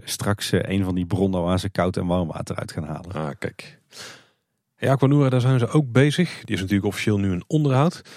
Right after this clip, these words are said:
Speaker 2: Je hebt daar het hoekje bij de, ja, eigenlijk aan de kant van de oliebollenkraam, waar ook die, eh, poort zit. Daar zijn ze flink bezig geweest met, eh, vooral dingen weggehaald op dit moment. De grote lichtmasten, de moving heads, die, eh, liggen er allemaal in het plantsoen. Het podium van de Noora is opgebroken. De balustrades en de vlonder, die zijn voor een deel verwijderd.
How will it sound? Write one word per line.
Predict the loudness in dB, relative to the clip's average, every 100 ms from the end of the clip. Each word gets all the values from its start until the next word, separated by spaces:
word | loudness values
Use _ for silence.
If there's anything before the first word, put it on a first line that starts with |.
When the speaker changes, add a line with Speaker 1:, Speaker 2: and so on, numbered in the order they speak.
| -20 -20 _
Speaker 2:
Je | -4
hebt | 0
daar | 2
het | 2
hoekje | 0 -2
bij | 2 2
de, | 2 -2 -4
ja, | -4 -6
eigenlijk | -6 -6 -4
aan |
de | -2
kant | -2 -2
van | -4
de |
oliebollenkraam, | 0 0 2 -2 0 -2 0 -2 -4
waar | -2
ook | -2 0
die, | 0
eh, | -2 0
poort | 0 2
zit. | 0 0 -2 -20 -20 _ _
Daar | 0 0 2
zijn | 2 2
ze | 0
flink | 2 2 4
bezig | 4 4 4
geweest | 4 2 2
met, | -2 0
eh, | -2
vooral | 0 0
dingen | 2 2
weggehaald | 2 2 2
op | 2
dit | 0
moment. | 0 -2 -2 -4
De | -2
grote | 2 2 2
lichtmasten, | 2 2 2 2 2
de |
moving | 4 2 2
heads, | 0 -2
die, | 0 2 2
eh, |
liggen | 2 0
er | 2
allemaal | 2 2
in | 0
het |
plantsoen. | 0 -2 2 2 2 -4 -16 -20 _
Het | _
podium | -2 0 2
van | 0 0
de |
Noora | 2 2 2
is | 0
opgebroken. | -2 -4 -4 0 0 2 -2
De |
balustrades | 0 0 0 -2 0 0 0
en | -2
de | -4
vlonder, | 0 2 2 0
die | 0
zijn | 0 2
voor | 2
een | 2
deel | 2 2
verwijderd. | 2 2 0 -2 -6